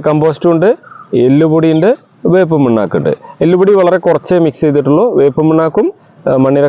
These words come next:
കമ്പോസ്റ്റും ഉണ്ട്. അത് ഞാനതിൽ ആവശ്യത്തിൽ ഈ ചട്ടിയിലേക്ക് ഇടുന്നുണ്ട്. അപ്പം ഞാനൊരു സാമ്പിളായിട്ട് ഞാൻ കാണിക്കുകയാണ്. ഇതിലുള്ള മണ്ണിര കമ്പോസ്റ്റും വേപ്പും പിണ്ണാക്കും കൂടിയിട്ട് ഞാൻ ഇതിൻ്റെ ഈ, ഏഹ്, മണ്ണ് ഇറക്കി, മണ്ണ് കളയാണ്ടാണ് റിപ്പോർട്ട് ചെയ്ത്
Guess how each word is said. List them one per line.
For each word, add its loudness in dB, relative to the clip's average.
കമ്പോസ്റ്റും -2
ഉണ്ട്. -2
അത് 0
ഞാനതിൽ 0
ആവശ്യത്തിൽ 0
ഈ 0
ചട്ടിയിലേക്ക് 0
ഇടുന്നുണ്ട്. 0
അപ്പം -4
ഞാനൊരു 0
സാമ്പിളായിട്ട് 0
ഞാൻ 0
കാണിക്കുകയാണ്. 0
ഇതിലുള്ള 0
മണ്ണിര 0
കമ്പോസ്റ്റും 0
വേപ്പും 0
പിണ്ണാക്കും -2
കൂടിയിട്ട് 0
ഞാൻ 0
ഇതിൻ്റെ 2
ഈ, 2
ഏഹ്, 2
മണ്ണ് 2
ഇറക്കി, -2
മണ്ണ് 2
കളയാണ്ടാണ് 2
റിപ്പോർട്ട് -2
ചെയ്ത് 0